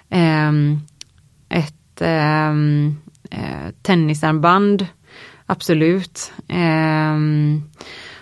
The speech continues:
men, ehm, ja, egentligen så, ju, det är ju inte jag som, eh, sitter liksom på andrahandsmarknaden, men min känsla säger så i alla fall.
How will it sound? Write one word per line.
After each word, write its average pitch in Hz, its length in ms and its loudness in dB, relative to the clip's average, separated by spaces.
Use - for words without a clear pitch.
men, 170 560 4
ehm, 160 1160 2
ja, - 140 -4
egentligen 190 460 -2
så, 175 260 -2
ju, 196 260 -2
det 202 100 2
är 202 40 4
ju 202 60 2
inte 196 200 -2
jag 170 320 4
som, 160 360 0
eh, 156 200 2
sitter 170 320 -2
liksom 170 360 0
på 170 80 2
andrahandsmarknaden, 170 1040 2
men 185 260 4
min 202 180 4
känsla 202 460 2
säger - 260 0
så - 200 -2
i - 40 -4
alla 160 100 -4
fall. - 240 -2